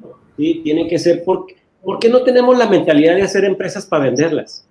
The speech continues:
O sea, nosotros abrimos una empresa y, "Ay, que mis nietos la sigan operando". Pues, claro que no, eso ya no existe.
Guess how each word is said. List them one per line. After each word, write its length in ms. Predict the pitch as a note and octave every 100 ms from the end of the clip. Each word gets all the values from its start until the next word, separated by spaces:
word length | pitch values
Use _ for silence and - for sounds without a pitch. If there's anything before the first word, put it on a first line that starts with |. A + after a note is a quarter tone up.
| _
O 920 | - - _ _ _ _ _ _ _
sea, 80 | B2+
nosotros 480 | C#3 C3 D#3 G#3 F3
abrimos 360 | D#3 D#3 F#3 F#3+
una 140 | G3
empresa 460 | F#3+ F3 F3+ G3 F#3
y, 80 |
"Ay, 260 | D3+ F#3+ A3
que 80 | -
mis 180 | F#3 E3
nietos 360 | D#3 D#3+ E3+
la 80 | D#3
sigan 260 | D3+ D#3 D#3+
operando". 400 | - A#2 A#2 A2+
Pues, 120 | -
claro 140 | -
que 140 | - -
no, 140 | - C3+
eso 160 | C3+ C#3+
ya 120 | C#3
no 60 | D3
existe. 200 | -